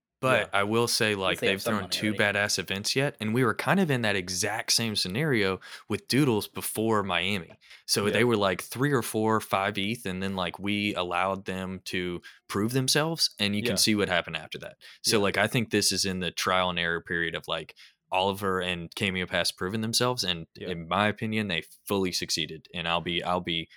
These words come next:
Speaker 1: figuring out where the next events are and trying to attend them.
Speaker 2: But, but all right, I, and, and to, just to counter that though, Fudd, uh, I feel like Cameo Pass, this is what they do. I don't, I, we,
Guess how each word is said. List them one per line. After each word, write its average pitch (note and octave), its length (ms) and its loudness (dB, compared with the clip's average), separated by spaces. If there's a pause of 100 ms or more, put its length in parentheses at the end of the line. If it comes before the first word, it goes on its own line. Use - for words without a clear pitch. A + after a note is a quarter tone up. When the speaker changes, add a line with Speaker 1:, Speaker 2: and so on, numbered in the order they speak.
(120)
Speaker 1:
figuring G#2 360 0
out E2 160 -4
where E2+ 180 -2
the D#2+ 80 -8
next D#2+ 240 -6
events E2 300 -8
are E2 100 -8
and D#2+ 100 -14
trying E2 200 -8
to - 140 -14
attend - 200 -16
them. - 140 -20 (180)
Speaker 2:
But, D3+ 400 -4
but C#3+ 300 -2 (120)
all A#2+ 140 2
right, A#2+ 180 0
I, A#2+ 140 0 (160)
and, A2+ 280 -10
and A2 180 -4
to, G#2+ 60 -6
just A2 260 -8
to A2+ 60 -6
counter D3 320 -2
that G#2 200 -2
though, A2 140 -2
Fudd, A2 420 0 (180)
uh, G#2 580 -2 (140)
I A#2 120 -2
feel C3+ 200 -2
like A#2 300 0
Cameo B2 380 -2
Pass, A2 500 -4 (800)
this B2 220 -4
is A2+ 100 -4
what A2 200 -2
they F#2+ 100 -8
do. G2 320 -4
I F#2+ 80 -2
don't, A2 240 -2
I, A2 220 -8
we, B2 340 -2